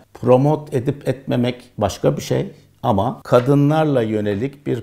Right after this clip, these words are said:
projesi kapsamında insanların kendi yoludur. Bu özgürlüktür ve özgürlüklerine sahip çıkanlar da başarıya ulaşırlar kampanyasını bir yere getirmeye çalışıyor. Bunun ne kadar çalışacağını da adım gibi eminim.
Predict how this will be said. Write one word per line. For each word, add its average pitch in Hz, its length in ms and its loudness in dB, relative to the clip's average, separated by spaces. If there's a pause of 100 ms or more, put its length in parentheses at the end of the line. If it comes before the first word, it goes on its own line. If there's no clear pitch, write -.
projesi 120 500 -2
kapsamında 135 920 -6
insanların 127 680 -2
kendi 107 380 -6
yoludur. 147 600 -2
Bu 143 200 2
özgürlüktür 117 1040 -4 (100)
ve 131 80 0
özgürlüklerine 131 800 -2
sahip 135 520 -2
çıkanlar 113 560 -4
da 147 140 -4
başarıya 131 460 -2
ulaşırlar 123 760 -4
kampanyasını 139 960 -6 (360)
bir 330 60 0
yere 208 160 4
getirmeye 98 560 -4
çalışıyor. - 500 -16 (120)
Bunun 180 760 0
ne 175 280 -6
kadar 139 420 0
çalışacağını 156 760 -4
da 113 160 -4
adım 143 280 -4
gibi 156 160 -4
eminim. 170 540 -4